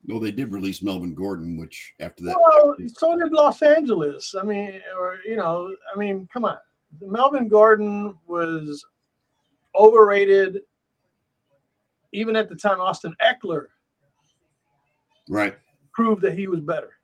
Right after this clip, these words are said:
Speaker 1: Yep.
Speaker 2: Okay, I don't know why they give him, he always goes in and destroys another running back's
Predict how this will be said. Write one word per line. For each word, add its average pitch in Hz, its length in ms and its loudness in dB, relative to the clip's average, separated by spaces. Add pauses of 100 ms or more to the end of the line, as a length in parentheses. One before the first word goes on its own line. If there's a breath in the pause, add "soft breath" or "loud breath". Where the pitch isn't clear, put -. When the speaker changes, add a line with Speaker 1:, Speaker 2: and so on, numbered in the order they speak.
(280)
Speaker 1:
Yep. - 280 -6 (600)
Speaker 2:
Okay, 143 500 -8
I 175 80 -6
don't 214 100 0
know 196 120 0
why 190 420 0
they 226 140 0
give 202 240 -6
him, 190 220 -20 (400)
he 202 120 0
always 240 280 0
goes 226 340 0
in 226 80 -6
and 202 120 -6
destroys 196 640 0
another 185 360 -6
running 180 280 -12
back's 165 440 -8